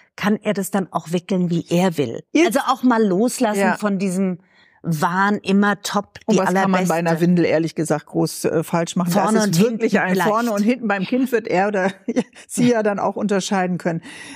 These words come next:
Speaker 2: Ähm, ihr zitiert Beyoncé, die sagt, „Macht ist dir nicht gegeben, du musst sie dir nehmen.“ Was passiert, wenn Frauen anfangen zu fordern? Und du hast es eben schon angesprochen, Susanne, dann verlässt man ja die, äh,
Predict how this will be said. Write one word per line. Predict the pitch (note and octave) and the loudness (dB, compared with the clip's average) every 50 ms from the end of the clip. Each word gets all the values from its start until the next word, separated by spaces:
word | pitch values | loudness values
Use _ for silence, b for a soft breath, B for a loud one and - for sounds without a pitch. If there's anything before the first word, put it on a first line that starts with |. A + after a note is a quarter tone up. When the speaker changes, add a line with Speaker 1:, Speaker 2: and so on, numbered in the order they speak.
| B B | B B
Speaker 2:
Ähm, | - A3+ A3 G#3+ A3 A3+ A3 A3 A3+ - | -2 0 0 2 2 2 2 2 2 2
ihr | - C#4+ E4+ D#4+ | 2 0 0 0
zitiert | - - E4+ D4+ B3 - - D4 C#4 B3+ A3 G#3 | 2 2 2 2 2 2 2 4 4 4 0 0
Beyoncé, | F#3+ F#3 F#3+ A3+ A3+ A3 G3+ F3+ F3 F3+ - - - G3 F3+ F#3 | -2 0 4 4 4 4 4 2 0 -2 -2 -2 0 2 2 4
die | F#3 G3 F#3+ | 4 2 2
sagt, | F#3 G3 F#3+ F#3+ F#3+ G3 - - - - | 2 2 2 2 2 0 -2 -6 -6 -2
„Macht | - G#3+ A#3+ D#4+ - - - - - | 0 0 -2 -2 -6 -12 -14 -14 -6
ist | - A#3+ A3+ - - | -4 -2 -2 -2 0
dir | A#3 A3 | 2 2
nicht | G#3 G#3 G#3 - - | 2 2 0 -2 -2
gegeben, | - G3+ G3 F3+ F3+ F3 F3 E3+ F3 E3 D#3 - | -2 -2 0 0 2 2 2 2 2 0 0 2
du | G#3 F#3 | 4 4
musst | F#3 F#3+ G3+ A3 C4+ E4+ F4+ - - - - - | 6 6 6 6 4 2 -2 -4 -4 -4 -4 0
sie | A3+ A3+ A#3 A3+ | 2 2 4 4
dir | A3 A#3 A3 A3 | 4 4 4 4
nehmen.“ | G#3 G3 F#3 F#3 F3+ F3 E3+ D#3 D3 D3+ D#3+ B B B B B B B | 4 4 4 4 2 2 2 0 -2 -4 -6 B B B B B B B
Was | - E3+ G#3+ D4+ G#4 - - - | -2 0 0 0 -2 -6 -8 -8
passiert, | - - C4+ A#3 G3 - - - B3+ C4+ D#4 - - - | -2 0 0 0 0 -2 0 2 4 4 4 2 0 0
wenn | G3+ F3+ F3+ | 0 0 0
Frauen | E3 - - - G3 G3 G#3+ A#3 B3+ B3+ - - | -2 -4 -2 0 2 2 2 2 0 -2 -2 -2
anfangen | F#3+ G3 G#3+ A3 - - A#3 A3 A3 A3 A3 G#3 | 0 2 2 0 0 0 0 2 2 2 2 0
zu | - - B3+ A#3+ | 0 -2 -2 -2
fordern? | - - - G#3 F#3+ F3+ E3+ E3 E3 D3+ D3 D#3 D#3+ B B B B B B | -2 0 0 0 2 2 0 0 0 -2 -2 -2 -4 B B B B B B
Und | B - G#3 F#3 | B 2 2 4
du | G#3 | 4
hast | G3+ G#3+ G#3+ - B3 | 2 0 -2 -4 -6
es | G#3 - | -6 -4
eben | - - A#3 A3 A3 | 0 0 2 2 2
schon | - A#3+ G#3 - | 2 0 -2 0
angesprochen, | - A3 A3+ G#3 - - - F#3+ E3+ - F#3+ F3+ | 2 2 4 2 2 0 -2 -2 0 2 2 2
Susanne, | F3+ F3 E3 F#3 F3 F3 F3 E3+ E3 E3+ - | 2 2 2 2 2 2 2 2 2 0 0
dann | - F#3+ G3+ G#3 | 0 0 2 2
verlässt | G3 - - F#3 E3 D#3+ D#3+ F3 - - - - | 0 0 0 2 2 4 2 2 0 -2 -2 0
man | C4+ C4 B3 | 2 4 4
ja | A3 G3 G3+ G#3 | 4 4 2 2
die, | G#3+ A3+ A#3 B3+ B3+ | 2 2 2 2 2
äh, | - - G#3 A3 A3+ A3 | 0 2 2 2 4 2